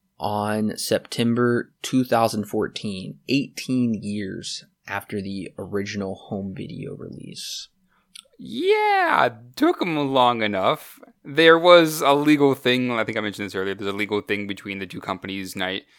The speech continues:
Speaker 2: uh, whatever company Mustafa Asta-, Akkad was a part of, and, uh, Dimension Films, they, they really, both of them wanted to release two different cuts of the movie, but since Dimension had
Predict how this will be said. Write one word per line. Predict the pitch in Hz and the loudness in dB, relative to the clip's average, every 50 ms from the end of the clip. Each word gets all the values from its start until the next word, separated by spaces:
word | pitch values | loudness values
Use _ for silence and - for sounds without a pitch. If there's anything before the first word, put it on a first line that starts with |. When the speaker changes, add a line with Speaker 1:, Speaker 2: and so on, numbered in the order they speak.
| _ _ _ - | _ _ _ -6
Speaker 2:
uh, | 92 95 95 95 92 90 90 90 - - | -2 0 2 2 2 2 0 -2 -4 -8
whatever | - 123 127 127 131 131 131 127 | -6 0 2 6 6 6 4 4
company | 120 - 120 117 - - 113 110 110 | 0 -2 -4 -4 -4 -6 -8 -6 -6
Mustafa | 104 104 95 - - 107 98 98 - 104 98 98 92 | -6 -8 -8 -4 -2 -2 -2 -2 -2 -4 -2 -2 -2
Asta-, | 90 - - - 92 95 95 - | -4 -4 -6 -8 -6 -4 -4 -2
Akkad | - 104 107 - - - 98 95 98 | -2 -4 -4 -4 0 0 0 0 0
was | 98 101 95 95 | -2 -6 -6 -8
a | |
part | 90 - 98 95 95 | -4 -2 -2 0 0
of, | 90 90 - _ - - _ _ | -2 -4 -6 _ -20 -20 _ _
and, | - 107 101 98 92 92 87 - - - - | -8 -6 -6 -6 -8 -8 -10 -14 -12 -8 -6
uh, | 95 90 87 | -6 -6 -6
Dimension | 87 101 110 95 98 98 95 90 - - 95 90 87 | -4 -2 -2 -2 0 -4 -8 -8 -10 -12 -12 -12 -10
Films, | - 92 92 92 90 90 87 - - _ _ - - _ _ _ - - | -8 -8 -8 -6 -8 -10 -12 -12 -14 _ _ -20 -20 _ _ _ -14 -2
they, | - 123 127 131 127 127 123 120 117 - _ _ _ _ _ _ _ _ _ _ _ _ _ | 2 4 4 6 4 4 2 0 -2 -6 _ _ _ _ _ _ _ _ _ _ _ _ _
they | 127 107 - 131 127 131 131 123 | -18 0 2 2 4 4 2 0
really, | 117 117 120 131 139 139 135 135 131 127 123 117 107 - - - - _ _ _ | -2 -2 6 8 8 8 8 8 6 4 4 2 -2 -4 -10 -20 -20 _ _ _
both | - 151 180 208 214 208 - | 8 10 12 12 8 8 4
of | 196 | 2
them | 185 170 160 139 | 2 2 2 4
wanted | 135 139 143 143 139 | 4 4 4 2 0
to | 143 | 0
release | 135 120 120 127 123 | -2 0 0 0 -2
two | - 143 | -2 -6
different | 147 139 131 113 | -4 -4 0 2
cuts | 123 120 - | 2 2 2
of | - | 0
the | 120 107 | -4 -2
movie, | 110 120 120 117 123 120 | -2 -4 -2 -2 -2 -2
but | 110 - 113 110 107 | 2 4 4 4 4
since | - - 117 107 101 92 - | 2 -2 -2 -2 -2 -4 -8
Dimension | - - 113 110 117 127 127 120 - 120 110 104 98 | -2 0 0 2 2 -2 -4 -2 -4 -4 -6 -6 -4
had | - 113 107 98 95 95 92 | -2 0 0 0 -2 -4 -10